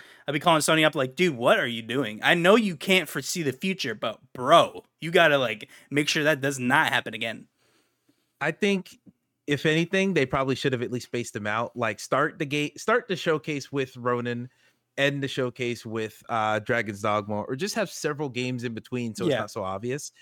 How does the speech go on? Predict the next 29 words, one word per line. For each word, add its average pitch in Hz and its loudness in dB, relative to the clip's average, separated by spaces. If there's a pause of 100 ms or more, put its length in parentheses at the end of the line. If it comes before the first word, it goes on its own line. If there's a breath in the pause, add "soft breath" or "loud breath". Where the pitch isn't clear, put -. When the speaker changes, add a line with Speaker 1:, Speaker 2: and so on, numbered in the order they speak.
(460 soft breath)
Speaker 2:
But 151 2
at 156 -2
the 156 -6
same 339 -2
time, 202 0
these 453 -16
games 120 -10
look 90 -20
different 92 -14
enough. 85 -18 (160)
Speaker 1:
They 214 -2
Speaker 2:
Like, 233 6
Speaker 1:
are 233 6
very 214 8
Speaker 2:
yes. 185 4
Speaker 1:
different, 151 0
but 139 -4
that, 143 -4 (120)
but 151 -4
Speaker 2:
Yeah. 107 -8 (220)
Speaker 1:
but, 160 0
like, 156 2
when 156 -2
we're 160 -2
talking 175 2
about, 151 4
like, 120 -6
the, 120 -6
uh, 107 -4